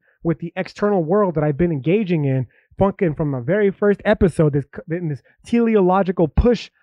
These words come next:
that has, you know, that has driven me towards this position where ultimately I'm supposed to become the king?" When I become the king, this shit's not gonna go away. Those same struggles, those same conflicts are gonna remain in place. Other people are gonna be vying for the crown. More people are going to be dying.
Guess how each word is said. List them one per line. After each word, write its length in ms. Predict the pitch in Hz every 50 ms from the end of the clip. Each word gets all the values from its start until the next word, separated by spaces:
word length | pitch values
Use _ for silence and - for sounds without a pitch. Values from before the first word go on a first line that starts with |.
| _ -
that 120 | - 156
has, 140 | 160 156 139 - -
you 120 | 202 170
know, 160 | 170 156 156 156
that 160 | 147 151 147
has 100 | 139 123
driven 380 | 135 131 156 220 240 240 202
me 120 | 170 151 143
towards 280 | - - 170 160 143
this 160 | 143 160 147 -
position 560 | - - 147 127 160 226 220 - 180 156 147
where 200 | 143 143 170 -
ultimately 440 | 190 202 - 202 185 175 170 165 160
I'm 140 | 143 143
supposed 360 | 135 - - - 185 220 - -
to 60 | 160
become 300 | 151 165 - 190 185 170
the 60 | 151
king?" 380 | - - 220 233 220 156 110 - _ _ _ _ _ _ _
When 160 | - 160 233
I 60 | 254 247
become 260 | 233 240 - 254 247
the 80 | 233
king, 280 | - - 269 269 262 240
this 100 | 226 214
shit's 220 | - 269 247 -
not 160 | - 233 208 -
gonna 120 | 208 196
go 140 | 170 180 170
away. 440 | 165 147 170 214 233 233 233 226 - _ _ _ - -
Those 200 | 175 202 220 -
same 220 | - 240 233 220
struggles, 480 | - - - 254 226 220 220 180 170 147
those 220 | 143 180 196 -
same 180 | - 226 214 202
conflicts 480 | - - 220 240 233 - 214 185 151
are 60 | 185 165
gonna 140 | 180 165
remain 280 | 165 165 165 180 202 208
in 80 | 202 -
place. 340 | - 220 240 233 202 143 _ _ _ _ _ _ -
Other 220 | 214 240 233 254
people 320 | 226 - 220 208 - 202 185
are 60 | 180
gonna 180 | 165 175 175
be 140 | 160 165 165
vying 260 | 139 156 156 151 147
for 100 | - 160
the 100 | 147 139
crown. 340 | 135 - 165 160 147 127 117 - _ _ _
More 320 | - 151 185 240 262 254 -
people 300 | - 226 220 - 190 185
are 100 | 180 165
going 280 | 147 165 160 160 151
to 80 | - 143
be 100 | 143 143
dying. 360 | 127 135 127 127 120 107 -